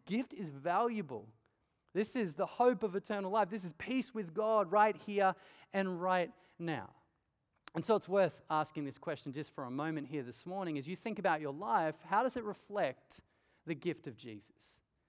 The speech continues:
You know, day to day, are we living a life that kind of suggests that the gift that we've got is cheap?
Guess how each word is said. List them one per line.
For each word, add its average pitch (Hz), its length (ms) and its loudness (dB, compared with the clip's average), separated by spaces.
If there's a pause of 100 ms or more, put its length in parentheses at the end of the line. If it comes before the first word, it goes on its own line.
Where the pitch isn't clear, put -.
(460)
You 240 60 4
know, 214 80 8
day 240 240 8
to 254 100 2
day, 196 300 8
are 170 60 6
we 220 160 0
living 247 240 0
a 220 80 0
life 185 400 2
that 170 160 -2
kind 208 180 -2
of - 60 -4
suggests 165 460 -2
that 156 100 -14
the 175 80 -4
gift 240 360 -4
that 214 80 0
we've 175 220 -4
got 156 260 2
is 143 240 -6
cheap? - 480 -12